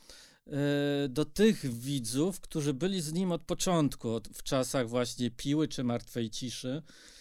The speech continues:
e, którzy gdzieś mogli się poczuć troszkę odtrąceni, kiedy on zrobił właśnie te mainstreamowe horrory, które zostało przygarnięte przez całe masy.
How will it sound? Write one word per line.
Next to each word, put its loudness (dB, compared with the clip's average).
e, 4
którzy -2
gdzieś 0
mogli 0
się 2
poczuć 0
troszkę 0
odtrąceni, 2
kiedy 2
on 2
zrobił 2
właśnie 0
te 2
mainstreamowe 6
horrory, 4
które -2
zostało 0
przygarnięte 0
przez -6
całe 0
masy. -2